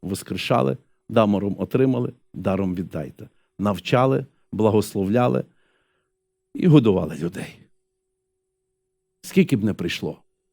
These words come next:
в який би час не прийшло, я знаю, що кожен із вас,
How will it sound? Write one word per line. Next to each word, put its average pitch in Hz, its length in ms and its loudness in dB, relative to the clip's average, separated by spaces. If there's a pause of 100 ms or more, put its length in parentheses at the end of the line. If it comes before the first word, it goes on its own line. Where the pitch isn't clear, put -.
в 110 100 2
який 143 240 4
би 139 140 2
час - 320 -4
не 101 60 -2
прийшло, - 460 -8 (640)
я 120 80 2
знаю, 147 260 4
що - 160 0
кожен 165 320 4
із 113 120 2
вас, 95 360 -4